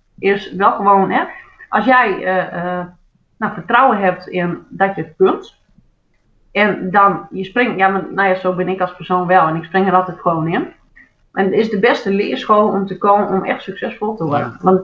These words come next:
Speaker 1: ja, je moet gewoon ervaren. Ga de
Speaker 2: Ja.
Speaker 1: praktijk in. Ik bedoel, je kan wel al uit boekjes blijven lezen. Ja, leuk dat je al die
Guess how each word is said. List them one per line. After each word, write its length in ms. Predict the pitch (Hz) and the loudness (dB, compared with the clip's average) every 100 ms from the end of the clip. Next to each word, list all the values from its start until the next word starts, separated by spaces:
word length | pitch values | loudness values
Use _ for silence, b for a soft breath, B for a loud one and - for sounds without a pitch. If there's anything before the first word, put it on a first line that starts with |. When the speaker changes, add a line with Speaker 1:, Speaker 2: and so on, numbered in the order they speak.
| - | 0
Speaker 1:
ja, 100 | 196 | 4
je 120 | 180 | 6
moet 200 | 208 220 | 6 4
gewoon 180 | - 226 | 4 4
ervaren. 580 | 175 180 - 175 175 - _ _ | 4 4 4 0 -4 -10 _ _
Ga 80 | 233 | 0
de 40 | |
Speaker 2:
Ja. 40 | 226 | 0
Speaker 1:
praktijk 420 | 185 - 208 240 | -2 0 0 0
in. 280 | 220 220 220 | 2 2 0
Ik 160 | - - 196 | -4 -10 -2
bedoel, 120 | 220 | 0
je 80 | 226 | 2
kan 180 | 233 233 | 2 4
wel 100 | 220 | 6
al 160 | 220 | 6
uit 120 | 208 185 | 4 2
boekjes 300 | - 208 185 | -4 -6 -2
blijven 320 | 151 160 165 | -2 -2 -4
lezen. 260 | 156 175 | -6 -4
Ja, 160 | 185 180 | 0 0
leuk 280 | 175 220 - | 2 0 0
dat 140 | 175 | -4
je 80 | 175 | 0
al 140 | 190 185 | 0 0
die 300 | 185 170 | -2 -6